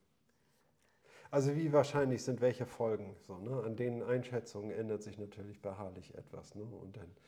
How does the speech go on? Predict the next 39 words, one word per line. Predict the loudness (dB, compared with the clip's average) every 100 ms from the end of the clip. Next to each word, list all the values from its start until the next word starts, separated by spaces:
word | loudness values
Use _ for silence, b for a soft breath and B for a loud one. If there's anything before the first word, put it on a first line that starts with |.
| -12
aber | -4 -2 -2 -6 -18 _
dann | -2
kann | 2 4
man |
sich | 4 0
immer | 2
darauf | 4 4 0
berufen, | -2 -4 -4 -4
irgendwie, | 0 0 2 0
aber | 0 -2 0
eingetreten | 2 2 0 -2 -6 -6 -6
ist | -6
es | -2
ja | 0
noch | 0 0
nicht. | -2 -2 -4
Also | -4
die | -6
Folgen | -6 -2 0 0 -2 -4 B B -6 -6 4
<laughs> | 4 4 -6 -6 -2
sind | 0 0 4
möglich, | 6 8 6 -4 -6 -8
ne? | -4 -2 -2
Aber | -2 -2 -4
wie | -6 -2
wahrscheinlich | -2 0 -2 -2 -4 -6
sind | -8 -8
sie, | -6 -8
ne? | -6 -6
Und, | -6 -10 -10
und | -10 -10
vor | -10 -4
allen | 0 0 0
Dingen | -2
gilt | -2 -6 -6
irgendwie | -8 -6 -6
im | -8 -8
Moment | -8 -4 -4 -4 -4 -2
jetzt, | -2 -4 -14 -18